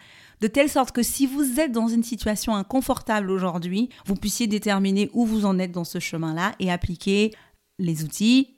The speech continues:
que je vais énoncer aujourd'hui. Imaginons que vous êtes le ou la manager de l'équipe de développement commercial. Dans votre équipe, vous êtes, euh, chargé, euh, d'acquérir de nouveaux clients,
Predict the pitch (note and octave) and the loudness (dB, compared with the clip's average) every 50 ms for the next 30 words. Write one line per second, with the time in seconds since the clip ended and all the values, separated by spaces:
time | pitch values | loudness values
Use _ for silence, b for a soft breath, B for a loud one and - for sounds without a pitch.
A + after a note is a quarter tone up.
0 | _ _ _ _ _ _ - - G#3 F3+ D#3+ E3+ E3 D#3 F#3 G3+ A3 A#3 - - | _ _ _ _ _ _ -4 -2 0 0 0 0 0 0 2 2 4 2 2 0
1 | - - A3 A3+ G#3 G#3 G#3 F#3+ - - C4 B3+ A#3 A3+ F#3+ G3 F#3 F#3 D#3+ D#3 | 0 2 2 4 4 2 2 0 2 2 4 4 4 4 2 0 0 -2 -4 -8
2 | - - _ _ _ _ _ _ _ _ _ _ _ _ _ _ _ - D4+ F4+ | -12 -14 _ _ _ _ _ _ _ _ _ _ _ _ _ _ _ 2 4 6
3 | G4 D5 E5 C5+ G#4+ C#4 C#4+ C4 B3 B3 B3 C4 D4+ D#4+ - C4+ A#3+ A3 G#3+ A#3 | 8 8 8 8 8 8 6 6 6 6 6 4 4 2 2 2 0 2 2 0
4 | C4 A#3+ A3+ C#4+ D4+ D#4 D4 - - G3 F#3+ A3 B3+ C#4 D4 D4+ D4+ D4+ D4 C4 | -2 0 2 0 0 0 -4 -8 -8 -2 0 2 2 2 2 2 0 0 0 0
5 | A3+ A3 A3 A#3 C#4 C#4 C4 A#3 G#3 G3 F#3+ F3+ - G3 F#3+ G3 A3 A#3+ A#3 G#3+ | 0 0 0 0 0 0 0 0 0 -2 -2 -4 -2 -2 -2 -2 -2 -2 -4 -4
6 | F3+ E3+ D#3+ F3+ F3+ G#3+ G3+ - C#4 C4 A#3 G3+ E3+ F#3 G#3+ F#3 G#3 G#3 G#3 - | -4 -2 -2 -2 -2 -2 -2 -2 -2 0 0 0 0 0 0 0 0 -2 -2 -2
7 | B3 B3 A#3+ - A3+ G3 F#3 F#3 - - - - - - - - - - _ _ | -2 -2 0 0 -2 0 0 -2 -4 -6 -8 -8 -10 -10 -14 -16 -16 -18 _ _
8 | _ _ b b - G3+ G#3 G#3+ C4+ C4 - D#4+ C4 - - C4+ D4+ C#4+ - - | _ _ b b -2 0 4 4 4 4 4 0 -2 2 2 2 2 2 2 0
9 | G#3+ F#3 F3+ F3+ F#3 G3 F3+ G3 F#3 F#3+ - F#3+ F3 E3+ F3 E3+ F3 E3 - - | 0 2 0 0 0 0 2 0 0 -2 -4 -4 -2 -2 -2 -2 -2 -2 0 0
10 | G3 G3 F#3+ G3 F#3 G3+ G#3+ A3+ A#3 A#3 A#3 G#3+ G3 F3+ F3+ E3+ F3 F#3+ G3 F#3+ | 0 -2 -2 -4 -2 0 0 2 2 2 2 0 -2 -2 -4 -4 -2 -2 -4 -4
11 | - - G#3+ A3+ A#3 D#4 F4 D#4+ C#4+ B3 A3+ G#3+ G#3+ G3 F3+ F#3 F#3 - - - | -2 -4 -2 0 0 0 0 2 4 6 6 6 6 4 2 0 -4 -4 -6 -6
12 | F#3+ E3+ E3+ E3 G3 C4 | -4 -4 -4 -4 -6 -8